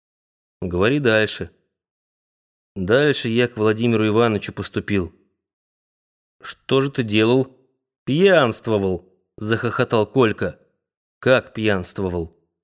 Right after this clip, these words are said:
Свистков сдвинул брови и покраснел. Было странно видеть его солдатское, загорелое, теперь смущенное и по-детски разгневанное лицо. Он в негодовании махнул рукой и совсем другим обиженным тоном сказал, не глядя на Александра:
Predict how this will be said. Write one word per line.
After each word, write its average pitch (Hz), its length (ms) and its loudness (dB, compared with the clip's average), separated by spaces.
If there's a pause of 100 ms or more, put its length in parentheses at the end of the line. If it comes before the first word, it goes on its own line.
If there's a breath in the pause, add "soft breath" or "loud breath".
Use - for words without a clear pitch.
(720)
Свистков - 580 0
сдвинул 117 480 0
брови 117 360 2
и 113 60 -2
покраснел. 110 720 -2 (920)
Было 104 220 0
странно 160 460 0
видеть 127 420 -4
его 127 160 0
солдатское, 123 680 0
загорелое, 113 640 0
теперь 113 320 -6
смущенное 131 880 0 (380)
и 113 80 -10
по-детски 123 540 0
разгневанное 113 760 2
лицо. 107 540 -2 (760)
Он 101 140 -2
в 95 140 -4
негодовании 117 680 0
махнул 123 360 0
рукой 120 380 0
и - 20 -2
совсем 131 400 -2
другим 131 540 0
обиженным 127 580 0
тоном 139 380 0
сказал, 123 480 0
не 117 120 0
глядя 110 400 0
на 107 140 0
Александра: 104 720 -2